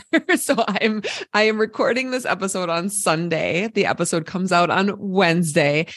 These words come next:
and I really have to get it to my marketing assistant by tomorrow so as not to create unnecessary emergencies for her, which I try and do.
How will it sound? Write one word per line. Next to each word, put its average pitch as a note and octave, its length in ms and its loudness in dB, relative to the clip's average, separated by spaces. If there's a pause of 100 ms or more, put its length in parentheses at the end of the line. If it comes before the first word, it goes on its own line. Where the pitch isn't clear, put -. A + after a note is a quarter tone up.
(260)
and G#3 100 0
I G#3 40 4
really A#3 440 0
have F#3 420 -6
to - 80 -8
get E3+ 140 2
it D#3+ 100 -2
to - 100 -8
my D#3+ 100 0
marketing D#3 360 -6
assistant D3+ 480 -6
by C3 460 2
tomorrow D#3 680 2
so F3 220 0
as D3+ 120 -2
not C#3 240 -6
to D#3+ 100 -8
create C3+ 420 2 (340)
unnecessary F#3 800 4
emergencies D#3+ 840 -2
for G3+ 240 -4
her, D#3+ 260 4
which F#3+ 160 0
I D#3 180 0 (140)
try E3 280 0
and D#3 220 2
do. C#3+ 300 0